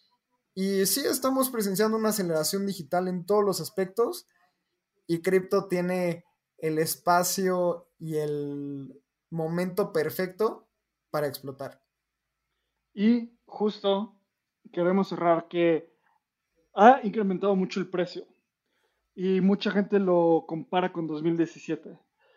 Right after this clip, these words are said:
Speaker 2: En dos mil diecisiete todo estaba basado en promesas de proyectos que levantaron dinero por medio de una, una I C O, un Initial Coin Offering,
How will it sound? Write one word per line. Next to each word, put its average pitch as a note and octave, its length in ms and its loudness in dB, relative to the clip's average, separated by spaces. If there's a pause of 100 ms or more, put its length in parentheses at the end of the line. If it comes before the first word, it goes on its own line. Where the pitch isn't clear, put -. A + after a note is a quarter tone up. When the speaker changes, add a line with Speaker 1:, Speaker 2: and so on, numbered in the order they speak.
(200)
Speaker 2:
En F#3 120 0
dos F#3+ 180 4
mil A#3+ 140 6
diecisiete G3 840 -2 (320)
todo G#3+ 240 4
estaba G3 340 4
basado F3 380 2
en E3+ 140 -2
promesas F#3+ 720 -2 (100)
de E3 140 -8
proyectos F#3 840 0 (240)
que F3 80 -2
levantaron E3+ 520 2
dinero E3+ 340 2
por D3+ 120 -8
medio E3 280 2
de D#3+ 240 0
una, E3+ 420 0
una E3 240 0
I D#3+ 80 0
C D#3+ 200 -6
O, F3+ 300 2 (260)
un E3 140 -6
Initial E3 360 -4
Coin D#3 220 -4
Offering, F#3+ 520 0